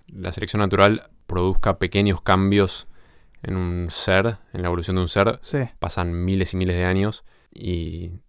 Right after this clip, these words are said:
Speaker 1: bueno, como decías vos, hay una enfermedad, no sé, alguien inventa un medicamento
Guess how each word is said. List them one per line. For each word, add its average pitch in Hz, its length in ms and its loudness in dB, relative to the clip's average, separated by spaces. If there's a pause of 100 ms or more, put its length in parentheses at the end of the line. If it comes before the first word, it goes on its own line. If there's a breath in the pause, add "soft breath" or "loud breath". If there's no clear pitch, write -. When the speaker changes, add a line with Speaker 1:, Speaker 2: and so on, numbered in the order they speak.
(200)
Speaker 1:
bueno, 87 240 -4
como 87 180 -8
decías 87 200 -6
vos, 87 320 -2 (320)
hay 92 100 0
una 90 100 0
enfermedad, 90 600 2 (220)
no 92 220 -10
sé, 87 280 -2 (540)
alguien 87 240 -2
inventa 87 360 0
un 87 340 -2
medicamento 92 760 0